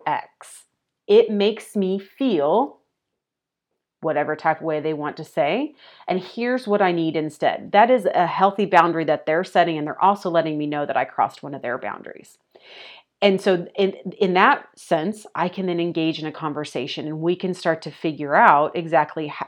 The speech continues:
A, how I'll make things better, and B, it helps kind of establish that boundary that I know that I don't need to cross in the future. So again, when we think about emotional, how can I detach myself from others? This was a really hard boundary because I wanted to take on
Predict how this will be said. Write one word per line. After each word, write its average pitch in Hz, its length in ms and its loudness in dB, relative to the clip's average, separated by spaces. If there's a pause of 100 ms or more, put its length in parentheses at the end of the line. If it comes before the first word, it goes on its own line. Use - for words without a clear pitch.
(160)
A, 170 280 2
how 185 220 6
I'll 208 80 4
make 220 180 0
things 285 220 -2
better, 147 320 -2 (260)
and 180 260 -2
B, 196 560 -2 (240)
it 208 120 2
helps 214 260 0
kind 196 220 -4
of - 60 -12 (120)
establish 165 960 0
that 156 300 0
boundary 160 320 0
that 165 140 0
I 185 80 2
know 175 200 0
that 160 120 -4
I 147 100 -2
don't 147 320 -4
need 143 140 -10
to 151 60 -12
cross 123 400 -4
in 143 60 -12
the 147 60 -14
future. - 500 -6 (840)
So - 140 -4
again, 208 280 2
when 190 100 4
we 190 100 4
think 262 200 -2
about 202 200 6
emotional, 165 640 -2 (320)
how 240 240 6
can 294 140 -2
I 285 80 -2
detach 190 420 0
myself 165 460 -2
from 151 240 -8
others? - 420 -6 (260)
This 226 280 4
was 339 120 -2
a 269 60 0
really 208 260 2
hard 170 380 2
boundary 151 400 -2
because 160 320 -8
I 165 120 2
wanted 175 580 -2
to 208 80 -4
take 170 280 -4
on 151 220 -6